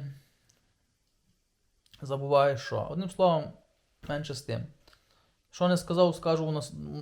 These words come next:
наступного разу. Всім па-па, всім дякую. Звичайно, пальчик, ви знаєте, що він нас підтримує, ваш коментар нас також підтримує.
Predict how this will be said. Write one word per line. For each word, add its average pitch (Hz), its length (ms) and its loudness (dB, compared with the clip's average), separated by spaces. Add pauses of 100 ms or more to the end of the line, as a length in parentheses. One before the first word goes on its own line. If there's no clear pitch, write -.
(240)
наступного 151 680 0
разу. 123 280 4
Всім 180 300 -4
па-па, 180 340 6
всім 165 280 -2
дякую. 160 480 2
Звичайно, 151 440 -2
пальчик, 156 440 4
ви 131 80 -8
знаєте, 143 420 -2
що - 160 -12
він 131 160 -10
нас 127 160 -6
підтримує, 139 640 -4
ваш 127 200 -2
коментар 139 580 -2
нас 127 320 -6
також 151 320 -6
підтримує. 139 720 -6